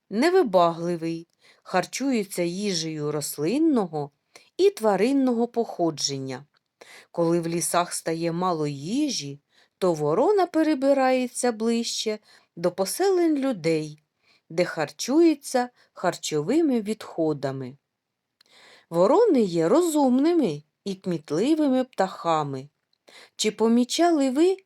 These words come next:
як ворона діловито розмочує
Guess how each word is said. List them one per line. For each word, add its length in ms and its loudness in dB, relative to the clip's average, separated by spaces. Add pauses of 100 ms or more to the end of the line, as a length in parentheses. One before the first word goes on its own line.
(120)
як 360 -2
ворона 680 2 (420)
діловито 840 2
розмочує 1000 0